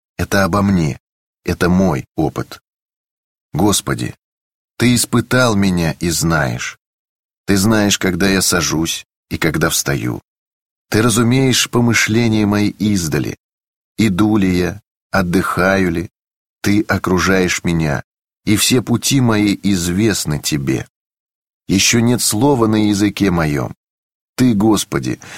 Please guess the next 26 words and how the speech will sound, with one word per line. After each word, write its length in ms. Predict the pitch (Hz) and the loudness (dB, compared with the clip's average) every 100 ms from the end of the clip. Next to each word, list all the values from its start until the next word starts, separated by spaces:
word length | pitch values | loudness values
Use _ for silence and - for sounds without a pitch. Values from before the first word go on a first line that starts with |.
| - | -4
уже 260 | 110 113 117 | 0 2 0
знаешь 540 | 98 113 117 104 - | 2 2 2 0 0
его 220 | 95 92 | 0 0
совершенно. 800 | 90 82 82 80 87 76 58 - - _ _ _ _ - | 0 0 0 0 0 -2 -4 -10 -18 _ _ _ _ -6
Сзади 420 | 76 87 107 95 | -2 0 2 0
и 180 | 95 87 | -2 -2
спереди 680 | - - 101 90 82 85 80 - - | -4 0 0 2 2 0 -2 -8 -6
Ты 160 | 101 101 | 0 0
объемлешь 640 | 90 90 98 92 90 - | 0 0 0 2 0 -2
меня 360 | 78 73 67 - _ _ _ | -2 -2 -4 -8 _ _ _
и 100 | - | -2
полагаешь 680 | 104 120 117 104 123 117 - | 0 2 2 2 2 2 0
на 120 | 104 | 0
мне 240 | 101 107 110 | 0 2 2
руку 360 | 104 107 85 | 0 0 -2
Твою. 480 | 80 76 73 69 - _ _ _ _ _ _ - | -4 -2 -2 -4 -8 _ _ _ _ _ _ -8
Дивно 480 | 87 104 101 82 76 | -2 0 2 0 0
для 180 | 78 | 0
меня 460 | 78 78 82 85 85 - | 0 0 0 0 -4 -6
ведение 600 | 78 92 87 73 71 69 | 0 0 2 -2 -2 -4
Твоё. 460 | - 67 64 55 - _ _ _ _ _ _ | -4 -4 -4 -6 -10 _ _ _ _ _ _
Высоко, 760 | - 101 - 95 - - 82 62 - _ _ _ | -2 0 2 0 -2 0 0 -2 -10 _ _ _
не 160 | 95 113 | 0 2
могу 320 | 117 107 120 | 2 2 0
постигнуть 760 | 104 95 - 101 87 82 - | 0 -2 0 -2 0 -2 -4
его, 320 | 71 67 64 | -4 -4 -6